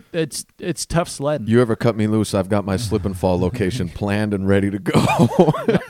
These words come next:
Speaker 1: You, you work, you, you wanna know I, you know, why, uh, we have this bond. I'm a loyal person.
Speaker 2: <laughs>
Speaker 1: I, I, I I pretend that I'm loyal, and I like to pretend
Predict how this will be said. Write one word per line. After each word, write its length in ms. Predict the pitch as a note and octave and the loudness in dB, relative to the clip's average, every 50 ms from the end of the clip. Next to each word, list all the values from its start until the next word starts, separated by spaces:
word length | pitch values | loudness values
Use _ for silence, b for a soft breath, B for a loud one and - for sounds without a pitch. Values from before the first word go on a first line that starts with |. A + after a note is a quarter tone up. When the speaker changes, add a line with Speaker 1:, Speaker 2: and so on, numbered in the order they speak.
| - - - F3+ | -12 -4 -4 -4
Speaker 1:
You, 380 | - D#3+ F3 G3+ A#3+ A#3+ - _ - | 0 2 2 4 4 2 0 _ -8
you 320 | - C#3+ C#3 E3 F#3+ A3+ A#3+ | -10 -4 0 2 2 4 4
work, 500 | G#3 E3 E3 F#3+ F3+ D#3+ D3+ - - - _ _ _ | 4 4 4 2 2 0 -2 -6 -16 -20 _ _ _
you, 540 | - - - - G3+ F3+ D#3+ F3+ G3 G3+ G3+ | -18 -18 -16 -14 -8 -4 -2 -2 -2 -2 -4
you 140 | G#3 E3+ E3+ | -4 -2 -2
wanna 200 | F3+ F3+ F3 D#3+ | 0 0 0 0
know 180 | D#3+ F3 E3 | 0 2 2
I, 260 | D#3 D3+ C#3+ C#3 C3 - _ | 4 2 2 0 -2 -6 _
you 160 | - D3+ C#3+ | -12 -10 -8
know, 260 | C3 B2 A#2+ A#2+ A2 - - _ _ _ - - - _ _ | -6 -6 -6 -6 -8 -10 -16 _ _ _ -20 -20 -20 _ _
why, 640 | - - - - C#3+ C#3 C3+ C#3 C#3 C#3 C#3 C3+ C3 | -20 -20 -16 -12 -8 -6 -4 -2 -2 -2 -2 -2 -2
uh, 160 | B2+ B2 A#2+ | -2 -2 -4
we 160 | A#2+ C3 C3+ | -2 -2 -2
have 120 | D3 C#3 C3 | -2 -2 -4
this 120 | A#2+ G#2+ | -8 -12
bond. 400 | - - C3+ C#3+ D3 C#3 B2 A2+ - _ _ | -10 -8 -6 -6 -6 -6 -8 -10 -12 _ _
I'm 200 | - D3 E3 F#3 | -6 -6 -4 -2
a 60 | F3 D3 | -2 -2
loyal 420 | C3+ B2+ A#2+ C#3 C#3+ C#3+ C3+ C3 | -2 -2 0 0 0 0 0 -2
person. 500 | - - - - B2 - - - D3 B2+ - | -4 -4 -6 -6 -6 -4 -2 0 0 0 0
Speaker 2:
<laughs> 440 | - B2 A2+ - B2 A2 _ - - | -4 -4 -4 -4 -6 -8 _ -10 -8
Speaker 1:
I, 160 | C3+ D#3 D#3+ - A3+ E3+ E3 | -6 -6 -6 -6 -6 -6 -6
I, 40 | - - - | -6 -6 -8
I 160 | D3 C#3 C#3 A#2+ - _ _ _ _ _ - D3+ | -8 -8 -8 -8 -14 _ _ _ _ _ -14 -10
I 100 | D3+ D3 | -8 -8
pretend 720 | C#3+ - D3 C3+ - - - D#3 D#3+ D#3+ E3 D#3+ - - - _ _ - | -6 -2 -4 -4 -4 -2 -4 -2 -2 -2 -4 -6 -10 -12 -20 _ _ -12
that 180 | C#3 B2+ B2 B2 | -8 -8 -6 -6
I'm 160 | B2 A#2+ A#2 | -6 -8 -6
loyal, 480 | A#2+ C3 D3 D3+ D3+ D#3 D3+ C#3+ A#2 | -2 0 0 2 0 0 -2 -6 -8
and 220 | A2+ A2+ B2+ A#2+ A#2+ | -14 -12 -10 -8 -6
I 100 | A#2 A2+ | -6 -6
like 240 | A2+ B2 C3 B2 - | -6 -8 -8 -8 -10
to 80 | - A2 | -14 -14
pretend 600 | - B2 A2 - - C3+ C3+ C#3 C3+ C3 B2 | -12 -12 -12 -8 -8 -8 -6 -6 -8 -10 -14